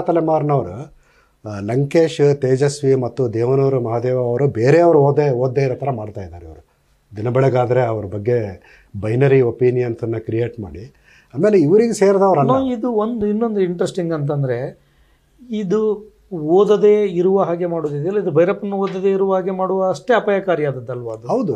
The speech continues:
Speaker 1: ಅಂದ್ರೆ ಈಗ ಲಂಕೇಶನ್ನ ಓದ್ಬೇಕೋ ಬೇಡವೋ, ಅಥವಾ ದೇವನೂರು ಮಹಾದೇವ ಅವ್ರನ್ನ ಓದ್ಬೇಕೋ ಬೇಡವೋ, ತೇಜಸ್ವಿ ಅವ್ರನ್ನ ಓದ್ಬೇಕೋ ಬೇಡವೋ, ಅಥವಾ ಭೈರಪ್ಪನವ್ರನ್ನ ಓದ್ಬೇಕೋ
Speaker 2: ಅನಂತ
Speaker 1: ಬೇಡವೋ
Speaker 2: ಮೂರ್ತಿ
Speaker 1: ಅನ್ನೋದನ್ನ
Speaker 2: ಅವ್ರು. ಹ್ಮ್.
Speaker 1: ನಾವು ಲೇಖಕರಿಗೆ, ಓದುಗರಿಗೆ ಬಿಡ್ಬೇಕು. ಅದನ್ನ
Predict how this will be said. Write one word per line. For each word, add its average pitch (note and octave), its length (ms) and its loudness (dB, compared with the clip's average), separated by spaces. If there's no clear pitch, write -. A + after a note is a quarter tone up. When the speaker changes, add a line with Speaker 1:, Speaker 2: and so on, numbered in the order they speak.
Speaker 1:
ಅಂದ್ರೆ - 480 -6
ಈಗ B2 160 0
ಲಂಕೇಶನ್ನ F3 680 2
ಓದ್ಬೇಕೋ D3 500 2
ಬೇಡವೋ, A#2+ 380 -2
ಅಥವಾ B2 460 -2
ದೇವನೂರು C3+ 440 0
ಮಹಾದೇವ C3+ 380 0
ಅವ್ರನ್ನ B2+ 300 0
ಓದ್ಬೇಕೋ A#2 500 0
ಬೇಡವೋ, G#2+ 440 -6
ತೇಜಸ್ವಿ C3 440 2
ಅವ್ರನ್ನ B2 260 0
ಓದ್ಬೇಕೋ A#2+ 540 0
ಬೇಡವೋ, G#2+ 360 -4
ಅಥವಾ B2 520 0
ಭೈರಪ್ಪನವ್ರನ್ನ C3+ 680 0
ಓದ್ಬೇಕೋ B2 480 0
Speaker 2:
ಅನಂತ A#2+ 140 0
Speaker 1:
ಬೇಡವೋ B2+ 180 2
Speaker 2:
ಮೂರ್ತಿ C3+ 200 4
Speaker 1:
ಅನ್ನೋದನ್ನ C#3 300 2
Speaker 2:
ಅವ್ರು. - 480 -8
ಹ್ಮ್. A2+ 140 -16
Speaker 1:
ನಾವು D3+ 300 2
ಲೇಖಕರಿಗೆ, G3 640 2
ಓದುಗರಿಗೆ F#3+ 540 2
ಬಿಡ್ಬೇಕು. C#3+ 420 -2
ಅದನ್ನ F2+ 240 -18